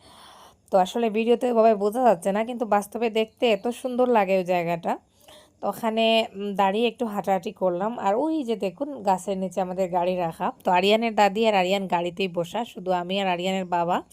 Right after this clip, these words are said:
নেমে একটু হাঁটলাম। তারপরে বারোটার দিকে আমরা গুয়াহাটিতে এসে পৌঁছেছি। ওখানে এসে খাওয়া দাওয়া করলাম। তারপরে আমাদের ডাক্তারের আর কি আগে থেকে অ্যাপয়েন্টমেন্ট নেওয়া ছিল। দেখুন ডাক্তার দেখানো হয়ে গেছে, কিছু টেস্টও ছিল।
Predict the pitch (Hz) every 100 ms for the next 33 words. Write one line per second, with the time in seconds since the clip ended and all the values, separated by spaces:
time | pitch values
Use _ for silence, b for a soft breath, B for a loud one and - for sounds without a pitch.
0 | B B B - 180 180 175 202 185 170
1 | 170 175 _ - - 233 233 226 240 240
2 | 240 240 208 202 202 190 233 214 226 208
3 | 254 233 196 190 202 202 190 196 196 202
4 | 202 196 190 208 - 190 180 - 185 -
5 | 196 214 - 196 196 190 - 202 - 185
6 | 185 190 208 214 - 190 175 175 226 -
7 | 185 185 180 214 208 294 - B B B
8 | B - 180 180 185 185 185 180 - 208
9 | 208 202 190 233 202 180 175 190 208 202
10 | 185 180 220 226 240 233 208 196 196 202
11 | 202 180 240 349 240 _ - 185 170 180
12 | 175 269 359 b b b 226 185 - 220
13 | 190 208 220 220 196 202 214 202 214 -
14 | 226 220 185 190 214 208 196 208 202 -
15 | 196